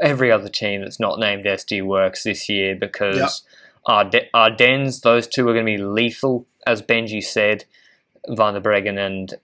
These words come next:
Speaker 1: Vollering. Harder cobbles like Kern, or Kent, Kern Wevelgem, you got Chantal van den Broek Black and Julianne Dore.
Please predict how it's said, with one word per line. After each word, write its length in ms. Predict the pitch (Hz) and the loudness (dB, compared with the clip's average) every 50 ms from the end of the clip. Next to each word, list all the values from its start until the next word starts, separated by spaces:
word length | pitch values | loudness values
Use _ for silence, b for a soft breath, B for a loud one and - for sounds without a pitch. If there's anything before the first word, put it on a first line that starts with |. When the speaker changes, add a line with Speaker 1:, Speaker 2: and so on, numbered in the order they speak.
| _ _ - | _ _ -12
Speaker 1:
Vollering. 680 | 120 104 110 104 104 104 104 104 104 104 104 101 101 - _ b b b b b b - - - - - | -4 0 2 2 2 2 2 0 0 -2 -4 -6 -10 -14 _ b b b b b b -20 -20 -16 -12 -8
Harder 480 | - - - 120 120 123 135 135 135 | -6 2 6 8 8 10 8 8 6
cobbles 480 | 135 - - 139 131 143 156 151 - - | 4 4 4 4 4 4 2 0 2 2
like 240 | 110 104 - - - | 2 2 0 -6 -6
Kern, 340 | - - 131 131 135 135 | -2 2 4 4 4 4
or 220 | - 123 113 107 - | 4 4 2 2 2
Kent, 320 | - - 123 120 - - | 0 -4 -4 -4 -6 -6
Kern 280 | - - 127 127 123 110 | -4 -2 -2 0 0 2
Wevelgem, 640 | 113 120 127 139 139 139 135 139 143 143 147 143 135 | 4 4 4 4 2 0 -2 -2 -2 -2 -2 -2 -4
you 60 | 120 | -2
got 220 | - 104 104 101 | 0 0 0 0
Chantal 320 | - - 120 117 107 113 104 | 0 -2 -2 -2 0 0 0
van 180 | 110 110 107 | 0 0 -2
den 100 | 107 104 | -2 -4
Broek 200 | 104 104 101 95 | -4 -4 -4 -2
Black 260 | - 113 107 104 104 | 0 0 0 0 -2
and 100 | 110 104 | -4 -8
Julianne 480 | 101 104 117 113 107 104 98 95 98 98 | -4 -2 0 0 0 0 -2 -2 -4 -4
Dore. 540 | 95 110 113 123 127 127 127 127 123 120 | -2 0 2 2 4 4 4 2 2 0